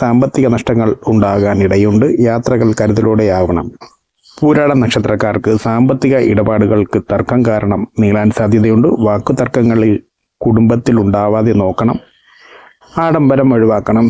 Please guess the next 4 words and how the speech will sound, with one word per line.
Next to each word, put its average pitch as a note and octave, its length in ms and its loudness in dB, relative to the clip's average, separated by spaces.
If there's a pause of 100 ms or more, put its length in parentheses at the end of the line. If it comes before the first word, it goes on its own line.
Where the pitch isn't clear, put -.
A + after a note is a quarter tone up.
സ്ത്രീകളുമായുള്ള B2+ 960 0 (260)
അതിര് G#2+ 300 0
കവിഞ്ഞ G#2+ 260 2 (100)
ബന്ധം G2+ 280 0